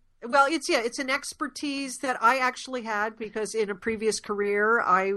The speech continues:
used to do, um, admissions work for business schools, and we would do event or behavioral interviews. And you ask, you know, a question like, "Well, tell me about it, a situation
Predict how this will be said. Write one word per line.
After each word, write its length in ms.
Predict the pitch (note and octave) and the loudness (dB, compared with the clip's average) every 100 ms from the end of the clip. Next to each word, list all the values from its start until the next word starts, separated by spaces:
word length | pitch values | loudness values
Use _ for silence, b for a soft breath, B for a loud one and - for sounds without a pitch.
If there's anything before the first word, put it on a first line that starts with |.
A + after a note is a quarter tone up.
| F#3 | -4
used 380 | G3+ G#3 - | -6 -6 -4
to 160 | G3+ G3+ | -2 -2
do, 500 | F3+ F#3 G3 F#3+ F#3+ | 0 2 2 2 2
um, 260 | - F3+ F3 | 2 2 2
admissions 640 | F3 F3+ G3+ - G#3 G#3 - | -2 2 2 2 0 -2 0
work 340 | F#3+ G3 G3 | 4 4 2
for 320 | - F#3+ F#3 | 0 2 2
business 400 | F3+ A#3 A3+ G#3 | 4 4 4 0
schools, 580 | - - D#3+ D#3+ F3+ F3+ | 0 0 2 2 0 0
and 240 | - F3+ F#3+ | 0 0 2
we 140 | F#3+ | 4
would 200 | F#3+ F#3 | 6 6
do 420 | F#3 F#3+ F#3 F#3+ - | 8 10 10 8 6
event 420 | E3 F3+ F3 F#3 | 4 4 4 0
or 100 | F3 | 0
behavioral 680 | F#3 E3+ F#3 E3+ F3+ E3+ F3+ | 0 4 4 6 6 6 4
interviews. 600 | F3+ E3 E3+ E3+ E3+ E3 - B B B | 2 2 6 8 8 6 2 B B B
And 140 | B3 B3+ | 4 6
you 80 | |
ask, 260 | B3+ B3+ C4 | 8 8 6
you 60 | E4 | 4
know, 140 | B3 | 4
a 60 | A#3 | 2
question 420 | - B3 - A#3+ | 0 0 0 -4
like, 200 | A3 G#3 | -4 -2
"Well, 120 | G3+ | -4
tell 240 | - C4 | -6 -6
me 160 | C#4 C4+ | -2 -2
about 260 | A3+ G#3+ G#3 | 2 2 4
it, 80 | |
a 80 | G3+ | 0
situation 1160 | F#3 - G#3 A3 G3+ F#3+ F#3+ - F#3+ F#3 F3+ F3+ | -2 -4 -4 -2 0 2 0 -2 -2 0 -2 -4